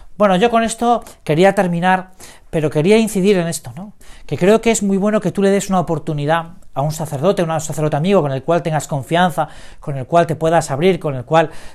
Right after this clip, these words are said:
pues, te puedas sentir también, pues, ¿no? comprendido, comprendida, eh, en el cual, pues,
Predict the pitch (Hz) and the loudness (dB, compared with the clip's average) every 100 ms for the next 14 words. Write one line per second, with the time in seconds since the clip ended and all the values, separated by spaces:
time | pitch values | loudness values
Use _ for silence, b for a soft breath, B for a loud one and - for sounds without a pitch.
0 | - 143 131 - b b - 131 165 160 | -8 -2 -2 -2 b b -8 2 4 4
1 | 165 139 170 170 135 131 165 170 165 147 | 2 -2 -2 0 0 2 2 2 0 -4
2 | 123 160 - 180 143 127 196 175 151 135 | -2 -2 0 -2 -2 0 2 2 0 -2
3 | 135 202 180 - B B B 160 143 143 | 2 4 4 2 B B B 0 2 0
4 | 139 151 165 156 131 - 180 180 165 147 | 0 -4 -6 -6 -4 4 4 4 0 -4